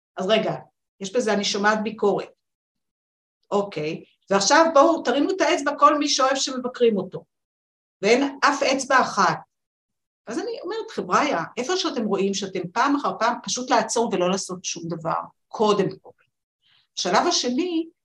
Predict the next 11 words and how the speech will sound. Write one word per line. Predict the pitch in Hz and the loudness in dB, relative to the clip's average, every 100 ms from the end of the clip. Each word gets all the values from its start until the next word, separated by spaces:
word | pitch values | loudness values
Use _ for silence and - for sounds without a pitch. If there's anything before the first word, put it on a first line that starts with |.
| _ - | _ -6
הוא | 196 | -4
לחפש | 190 196 214 214 - _ - | -2 -2 -4 -6 -12 _ -6
מי | 180 170 | -2 -2
יכול | 170 - 151 | -4 -4 -6
לעזור | 160 165 262 277 165 | -4 -4 -2 -2 -4
לך. | - - _ _ _ _ _ _ - _ | -12 -20 _ _ _ _ _ _ -20 _
ולקבל | 143 160 165 175 175 170 165 165 160 165 165 170 196 190 196 202 277 277 | -10 -4 0 2 2 2 2 2 2 2 -2 -6 -6 -4 0 2 2 0
עזרה, | 214 190 175 190 233 247 - | -2 -2 0 4 4 2 -6
קודם | - 220 277 254 | -6 -4 -4 -6
כל, | - 190 180 190 226 - _ _ 165 | -4 0 4 4 2 -6 _ _ 2
לעצמך, | 180 180 - 196 180 - - | 2 2 -2 -2 -2 -2 0